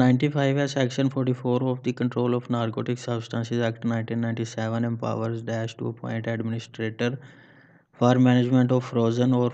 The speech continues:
forfeited assets। Correct option is option A, federal government।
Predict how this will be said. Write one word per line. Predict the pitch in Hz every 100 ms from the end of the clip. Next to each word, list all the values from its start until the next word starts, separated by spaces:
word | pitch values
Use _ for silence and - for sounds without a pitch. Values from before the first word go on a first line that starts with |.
| -
forfeited | 117 117 120 120 131 127 - 117
assets। | - 110 107 - -
Correct | 123 120 123
option | 120 123 120
is | 120 113
option | 110 113 113
A, | 127 -
federal | 117 107 110 110 107
government। | 110 107 101 101